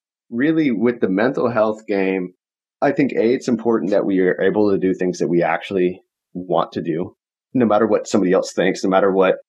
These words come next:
somebody else could be saying about it or whatever on social media. And so that tip right there is, I might post a lot on social media 'cause I do, but I don't read a lot on social media. I read a few different people that I like to follow,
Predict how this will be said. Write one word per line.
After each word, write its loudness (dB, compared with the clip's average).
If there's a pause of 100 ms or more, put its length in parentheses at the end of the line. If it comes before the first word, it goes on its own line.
(240)
somebody 2
else 2
could -10
be -6
saying -2
about 0
it 0
or -2
whatever -2
on -4
social -6
media. 2
And -4
so 2
that 0
tip 0
right 0
there 2
is, -2 (400)
I 4
might 0
post 0
a -6
lot 2
on 2
social -2
media 2 (160)
'cause -6
I 2
do, -2 (480)
but 2
I -2
don't -4
read 0
a -2
lot -4 (100)
on -10
social -10
media. -8 (100)
I 2
read 0
a -2
few -2
different 0
people 0
that 2
I 2
like 0
to -10
follow, 0